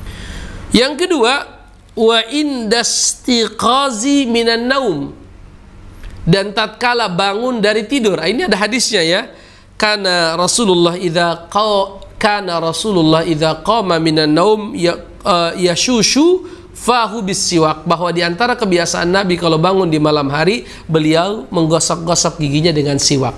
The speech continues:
Jadi yang pertama, kapan kita bersiwak? Saat mulut kita berubah. Bangun, apa namanya, misalnya karena makan sesuatu, atau karena diam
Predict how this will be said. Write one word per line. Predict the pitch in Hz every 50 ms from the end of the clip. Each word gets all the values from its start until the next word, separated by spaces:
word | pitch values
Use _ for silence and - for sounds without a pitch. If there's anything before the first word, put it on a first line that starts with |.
| - - - - - -
Jadi | - 156 160 165 208
yang | 220 196 185
pertama, | 190 196 175 - 175 156 151 156 185 226 247 - - - - - - -
kapan | 233 247 254 269 247 233
kita | 196 - 220 220 208
bersiwak? | 185 180 175 160 - 180 175 185 214 208 208
Saat | - - 180 175 175 175 185
mulut | 180 180 185 185
kita | - 208 190 202 180
berubah. | 160 156 151 139 131 131 127 - - - - - - - - - - - - - - - - - - - - - -
Bangun, | - - 147 139 143 147 143 -
apa | - - 160 - - 160 151
namanya, | 147 147 143 143 147 151 156 156
misalnya | 151 143 - 151 143 143 143 143
karena | 143 151 139 131 135 135
makan | 131 139 139 - - 143 139 131
sesuatu, | 127 151 139 - - 147 143 139 135 135 131 - - 139 135 135 131 131 131 131 135 139 135 - - - - - -
atau | - 147 147 - 151 143
karena | - 151 143 139 143 143 143 143 156 -
diam | 185 151 147 156 160 160 156